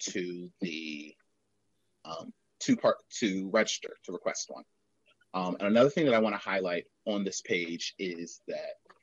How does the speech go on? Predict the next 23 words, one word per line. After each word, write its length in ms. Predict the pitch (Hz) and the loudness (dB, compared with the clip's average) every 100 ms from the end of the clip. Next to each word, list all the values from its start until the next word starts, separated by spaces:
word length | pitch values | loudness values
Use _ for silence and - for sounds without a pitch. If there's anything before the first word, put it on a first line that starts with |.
| _ _ _ - | _ _ _ -8
um, 380 | 90 76 64 - _ | -8 -6 -10 -16 _
we 140 | 110 123 | 4 4
have 100 | 117 | 4
added 400 | 110 107 107 101 - | 0 2 4 4 2
A 180 | 98 113 | 0 2
D 160 | 123 | 4
A 100 | 120 | 2
features 720 | 120 - 110 - 90 87 - - _ _ | 0 0 -2 -2 -4 -6 -10 -18 _ _
that 120 | 101 95 | 2 4
are 100 | 95 | 6
available 560 | 98 98 90 87 85 _ _ - | 4 2 2 0 0 _ _ -8
on 240 | 85 80 - _ - | -6 -6 -12 _ 4
every 260 | 117 131 | 6 8
web 240 | 135 117 110 | 8 6 4
page, 300 | 107 95 90 | 0 0 2
every 240 | 113 123 143 | 4 6 4
page 380 | 131 107 104 - | 4 2 2 -2
on 100 | 95 | -4
our 80 | 92 | -2
website. 500 | 80 - - 78 73 _ _ _ _ - _ _ _ _ - - - | -2 -4 -6 -6 -6 _ _ _ _ -20 _ _ _ _ -14 -14 -6
If 120 | 95 | -4
you 140 | 104 127 | 0 0
click 400 | - - 127 | 0 2 2